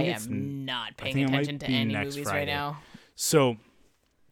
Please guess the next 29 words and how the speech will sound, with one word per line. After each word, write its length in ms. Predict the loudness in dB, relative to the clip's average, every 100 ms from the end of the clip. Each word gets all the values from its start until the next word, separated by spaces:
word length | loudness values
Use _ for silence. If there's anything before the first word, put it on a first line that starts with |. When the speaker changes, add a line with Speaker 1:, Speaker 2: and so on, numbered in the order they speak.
| -2 4
Speaker 1:
I 140 | 6
think 220 | 6 2
that 100 | 2
you 180 | 4 2
and 100 | 2
I 200 | 2 0
should 260 | -4 -6 -4
go 300 | -4 -4 -6
see 480 | -8 -6 -2 0 0
Birds 320 | -2 -4 -6
of 140 | -8
Prey 400 | -4 -4 -6 -14 -16 -12
Speaker 2:
And 80 | -10
then 80 | -4
do 60 |
a 20 | 0
Speaker 1:
and 160 | 2
then 120 | 0 0
Speaker 2:
review 140 | 0
of 60 | 0
it. 60 | -2
Speaker 1:
podcast 40 | -6
Speaker 2:
That's 160 | -6
a 40 | -6
good 80 | -6
Speaker 1:
about 140 | -4
Speaker 2:
idea. 220 | -4 -6 -12 _ _ _ -6
Speaker 1:
it. 60 |
Um, 560 | -2 -2 -2 -6 -10